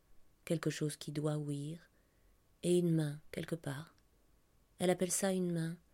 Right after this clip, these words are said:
Elle veut faire une main. Enfin, quelque chose quelque part qui laisse des traces de ce qui se passe, de ce qui se dit. C'est vraiment le minimum.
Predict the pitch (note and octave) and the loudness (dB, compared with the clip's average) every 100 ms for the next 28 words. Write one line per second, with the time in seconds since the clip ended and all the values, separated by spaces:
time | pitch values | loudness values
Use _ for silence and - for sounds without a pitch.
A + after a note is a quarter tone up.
0 | - _ - - F#3 F#3 A3+ - G3 F3+ | -20 _ -12 0 2 4 4 2 -2 0
1 | E3+ D#3+ D#3+ E3 _ _ _ _ _ _ | 0 -2 -4 -8 _ _ _ _ _ _
2 | - D#3 - D#3 D#3 - - - - - | -6 -4 0 0 -2 -8 -20 -20 -20 -20
3 | _ - E3 D3+ F3 - D3+ D#3+ - D3+ | _ -2 0 2 2 2 0 0 -4 -6
4 | - D#3 C#3 C#3 D3+ - _ _ - D3 | -4 -4 -2 -4 -4 -12 _ _ -4 -2
5 | C#3+ - D3 - D3 D3 - - - _ | -2 -4 -6 -6 -8 -6 -10 -12 -16 _
6 | _ _ - D3+ - D3+ C#3+ - D#3+ C#3 | _ _ -6 -4 -4 -6 -6 -8 -6 -4
7 | C#3 D3 - - - C3 C3 - - - | -4 -4 -8 -8 -6 -4 -4 -6 -10 -6
8 | - C#3+ C3 - C3 C#3 - - - - | -6 -6 -8 -8 -10 -10 -16 -20 -20 -20
9 | - - C#3+ C3 C3+ C3+ C3+ C3+ C#3 C#3 | -6 0 0 0 -2 -2 -2 -2 -4 -4
10 | B2 B2+ C#3+ | -6 -8 -14